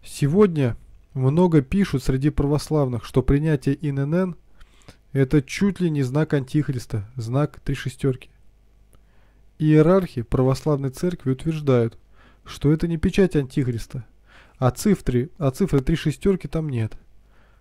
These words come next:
Как в действительности обстоит дело? Отвечает Игнатий Тихонович Лапкин. Нужно всегда ответ искать в Библии и познавать истину на земле.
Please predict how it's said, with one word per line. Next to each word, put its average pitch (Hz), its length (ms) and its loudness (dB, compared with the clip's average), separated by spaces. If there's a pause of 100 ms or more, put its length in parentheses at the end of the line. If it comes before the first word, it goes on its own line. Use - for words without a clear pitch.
(160)
Как 185 200 4
в 147 60 -2
действительности 160 680 0
обстоит 139 400 0
дело? 117 340 -2 (1080)
Отвечает 143 580 4
Игнатий 151 380 -2
Тихонович 135 460 -6
Лапкин. 127 420 -4 (1600)
Нужно 139 580 2 (380)
всегда 143 600 -2 (120)
ответ 151 500 -6
искать 151 320 -4
в 131 60 -8
Библии 123 540 -4 (580)
и 139 100 -4
познавать 135 580 -2
истину 151 400 -8
на 135 80 -6
земле. 123 400 -6